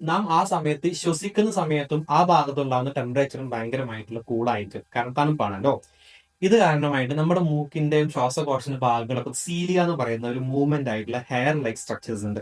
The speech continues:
മുടിനാരുകൾ പോലത്തെ സ്ട്രക്ചേഴ്സ് ഉണ്ട്. ഇതിന്റെ ഉപയോഗം എന്ന് പറഞ്ഞു കഴിഞ്ഞാൽ മ്യൂക്കസ് സെക്രീഷൻ, നമ്മുടെ മൂക്കുന്ന ഒലിപ്പിന്റെ സാധനം ഉണ്ടല്ലോ, ഇത് already നമ്മൾ ഇങ്ങനെ ഉണ്ടാക്കുന്നതാണ്. പക്ഷെ അതിന്റെ മൂവ്മെന്റ് പ്രോപ്പർ ആണ്,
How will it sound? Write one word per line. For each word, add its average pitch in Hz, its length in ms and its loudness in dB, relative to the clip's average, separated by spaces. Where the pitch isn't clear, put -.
മുടിനാരുകൾ 139 640 0
പോലത്തെ 117 340 -6
സ്ട്രക്ചേഴ്സ് 117 440 -6
ഉണ്ട്. 104 140 -8
ഇതിന്റെ 175 280 6
ഉപയോഗം 165 380 4
എന്ന് 170 120 0
പറഞ്ഞു 120 240 -2
കഴിഞ്ഞാൽ 107 280 -4
മ്യൂക്കസ് 160 380 -2
സെക്രീഷൻ, 127 480 -4
നമ്മുടെ 135 260 -2
മൂക്കുന്ന 139 380 -2
ഒലിപ്പിന്റെ 143 380 -2
സാധനം 139 220 -4
ഉണ്ടല്ലോ, 104 300 -4
ഇത് 156 100 -2
already 165 260 2
നമ്മൾ 160 180 0
ഇങ്ങനെ 156 160 0
ഉണ്ടാക്കുന്നതാണ്. 135 400 -2
പക്ഷെ - 140 -4
അതിന്റെ 160 220 2
മൂവ്മെന്റ് 196 360 0
പ്രോപ്പർ 131 420 0
ആണ്, - 100 -6